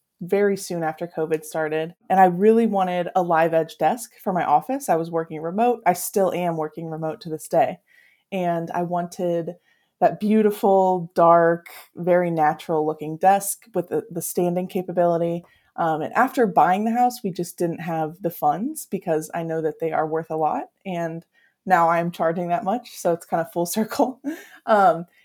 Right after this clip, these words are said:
and so I made that desk and I thought, "Wow, that was really fun." And I've always been super crafty. I love working with my hands. So I decided to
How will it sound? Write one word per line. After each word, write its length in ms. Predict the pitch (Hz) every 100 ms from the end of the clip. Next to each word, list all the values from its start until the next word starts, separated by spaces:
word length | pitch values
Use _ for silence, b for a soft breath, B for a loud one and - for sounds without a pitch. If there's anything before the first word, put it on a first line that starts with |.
| b
and 100 | 226
so 100 | 269
I 100 | 247
made 200 | 254 285
that 240 | 220 170
desk 480 | 226 262 247 190 - -
and 460 | 190 185 180 175 175 -
I 120 | 175
thought, 320 | - 180 -
"Wow, 180 | 185 160 202
that 160 | 302
was 240 | 247 165 180
really 240 | 190 170
fun." 440 | - 196 175 165 -
And 120 | 190
I've 200 | 185 180 -
always 340 | 247 330 254
been 340 | 226 196 190 175
super 380 | - 226 233
crafty. 720 | 226 208 190 190 202 196 185 180
I 60 |
love 240 | 175 185 180
working 260 | 185 185
with 120 | 180
my 80 | 170
hands. 540 | 165 175 165 165 165 - _ _ -
So 220 | 196 -
I 420 | 165 160 156 170
decided 540 | 180 - 170 170 170 160
to 500 | - 180 170 165 160